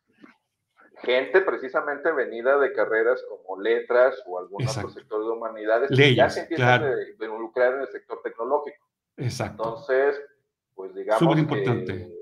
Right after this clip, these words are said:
Speaker 1: yo creo que hay que seguir con ese tipo de iniciativas y sobre
Speaker 2: Cada vez
Speaker 1: todo,
Speaker 2: más y más
Speaker 1: pues,
Speaker 2: multidisciplinario,
Speaker 1: fomentarlo.
Speaker 2: digamos. Exacto.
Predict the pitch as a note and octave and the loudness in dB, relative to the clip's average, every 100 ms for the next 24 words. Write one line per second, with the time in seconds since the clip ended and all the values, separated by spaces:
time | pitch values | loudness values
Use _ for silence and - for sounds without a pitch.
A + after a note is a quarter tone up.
0 | - _ _ _ _ _ _ _ _ _ | -18 _ _ _ _ _ _ _ _ _
1 | _ _ _ - G#2+ C3 C3+ C3 D3 C3 | _ _ _ -4 2 4 4 4 2 0
2 | B2+ C3+ C3+ C#3 - C3+ C#3 A2+ G2+ G#2 | 0 0 -2 -4 -6 0 0 0 -4 -2
3 | A2+ B2+ B2 C#3+ C#3+ - - D#3 D3+ D#3+ | -2 -2 2 2 2 -2 0 2 6 6
4 | D3+ - C#3+ D3 D#3+ E3 D#3+ D3+ D3+ - | 8 8 8 6 6 4 2 0 2 4
5 | E3 D#3 C3 G#2+ G2+ - - _ _ _ | 4 4 2 0 -4 -10 -14 _ _ _
6 | _ _ _ - G2+ F#2+ - | _ _ _ -14 -12 -14 -10